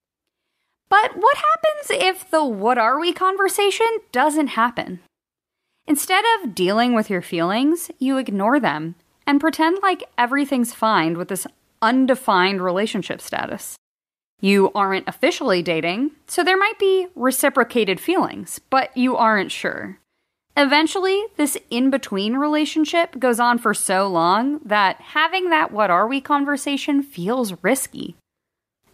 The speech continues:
This undefined relationship is called a situationship, and it's becoming increasingly more common today.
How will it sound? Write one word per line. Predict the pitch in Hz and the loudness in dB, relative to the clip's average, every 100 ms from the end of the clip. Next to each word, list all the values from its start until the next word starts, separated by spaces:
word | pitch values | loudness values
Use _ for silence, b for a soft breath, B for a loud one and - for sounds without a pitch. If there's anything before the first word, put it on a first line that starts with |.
| 233 | 0
This | 349 554 - | 4 4 2
undefined | - 233 247 - 190 196 | 2 4 4 4 2 4
relationship | 185 165 165 - 269 311 349 - | 2 2 0 2 2 2 0 -2
is | 240 | -6
called | - 262 247 254 - - | -2 2 2 2 -2 -6
a | |
situationship, | 180 - 269 - 202 185 185 160 151 - - - _ _ - | -4 2 2 2 2 2 2 -2 -6 -6 -8 -10 _ _ 0
and | 330 | 2
it's | 359 | 2
becoming | - 330 339 359 392 | 0 0 2 0 0
increasingly | 294 262 - 226 226 302 269 240 | 0 0 2 2 4 2 4 2
more | 208 185 | 2 0
common | - 165 160 - | 0 -2 0 -4
today. | - - - 185 | -8 -8 -8 -10